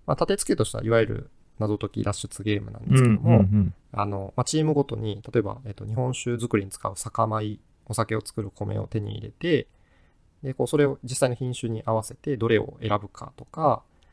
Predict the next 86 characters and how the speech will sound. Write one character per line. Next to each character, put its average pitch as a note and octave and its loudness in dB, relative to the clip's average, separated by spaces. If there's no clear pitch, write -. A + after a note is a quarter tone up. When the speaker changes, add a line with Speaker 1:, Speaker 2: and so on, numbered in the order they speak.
Speaker 1:
ま C#3+ -2
あ、 - 0
日 D3+ 2
本 E3 0
酒 D#3+ -6
も D3+ 0
そ D3+ -4
の C3+ 2
作 - 0
り A#2+ 0
方 B2+ 2
に A2+ 0
よ A#2 -6
っ - -12
て、 - -4
こ G#2+ -4
う、 - -8
甘 G#2 -4
口、 - -8
辛 G#2 0
口 - -12
と - -18
か、 C3+ -2
香 G#2+ 2
り G#2 0
が G2+ -2
変 G#2+ 2
わ G2+ 2
っ - -10
た G#2+ -6
り G#2+ -6
と - -14
か - -16
す - -10
る G#2 -8
の A2 -12
で、 D#3 0
そ C#3+ -2
れ C3+ 2
を C3+ 2
こ A#2 2
う、 - -20
選 B2+ -4
択 - -2
式 - -8
に G#2+ -6
し - -12
て、 D#3+ 2
え G2+ -6
っ - -8
と、 G#2+ -8
自 A2 -4
分 D#3 0
た B2 2
ち - -4
の D#3 -4
好 - -2
み G#2+ -2
の G#2+ -8
お G#2+ -8
酒 G#2 -6
を - -14
作 - 0
る - -6
み G#2 -10
た - -10
い G#2+ -14
な A2 -10
Speaker 2:
う A#2+ 8
ん - 10
う B2 10
ん G#2+ 8
う G#2 6
ん。 G#2 -2
Speaker 1:
体 A2+ 0
験 B2 -6
を、 B2+ 2
ま A#2 -4
あ、 A#2+ -4
ゲ A2+ -6
ー A2+ -10
ム A2 -8
を A2 -6
通 G#2+ 2
し - -6
て A1+ -14